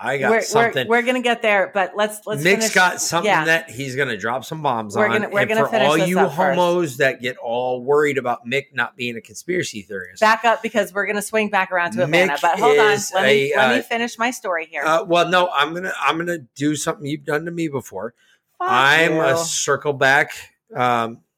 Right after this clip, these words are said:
Speaker 1: chick, and
Speaker 2: Okay,
Speaker 1: I
Speaker 2: Pasaki.
Speaker 1: I exist in that world with Pasaki, and let me tell you something. I'm about to drop some bombs on some of y'all that you're gonna be like, "Wait a minute,
Speaker 2: Okay.
Speaker 1: stop.
Speaker 2: Well, we'll get
Speaker 1: You're a
Speaker 2: there.
Speaker 1: homo."
Speaker 2: So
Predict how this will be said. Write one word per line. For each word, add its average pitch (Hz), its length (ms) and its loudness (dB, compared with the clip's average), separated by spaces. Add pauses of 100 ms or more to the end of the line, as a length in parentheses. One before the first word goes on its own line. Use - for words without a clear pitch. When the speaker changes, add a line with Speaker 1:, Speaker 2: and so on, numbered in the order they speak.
(160)
Speaker 1:
chick, 107 500 0 (600)
and 120 320 0
Speaker 2:
Okay, 175 100 2 (220)
Speaker 1:
I - 80 -2
Speaker 2:
Pasaki. 156 540 -8 (320)
Speaker 1:
I 123 220 2
exist 135 640 0
in 147 120 -2
that 139 220 0
world 135 340 4
with 131 200 2
Pasaki, 110 760 -4
and 107 140 -4
let 117 140 -4
me 120 80 -10
tell 139 160 0
you 123 40 -4
something. 107 380 -6 (140)
I'm 120 180 -4
about 120 340 0
to 107 80 -14
drop 117 300 -4
some 127 180 -10
bombs 120 300 2
on 110 420 -2
some 160 220 0
of 156 80 0
y'all 101 400 0 (320)
that 117 140 -4
you're 143 240 -2
gonna - 20 -4
be 143 100 4
like, 113 240 0 (360)
"Wait 120 280 0
a 107 60 -4
minute, 87 240 -12 (200)
Speaker 2:
Okay. 202 200 -2
Speaker 1:
stop. 123 400 0
Speaker 2:
Well, 202 180 4
we'll 226 140 2
get 220 160 2
Speaker 1:
You're 143 80 2
a 131 40 2
Speaker 2:
there. 127 100 2
Speaker 1:
homo." 107 320 -4 (120)
Speaker 2:
So 220 320 2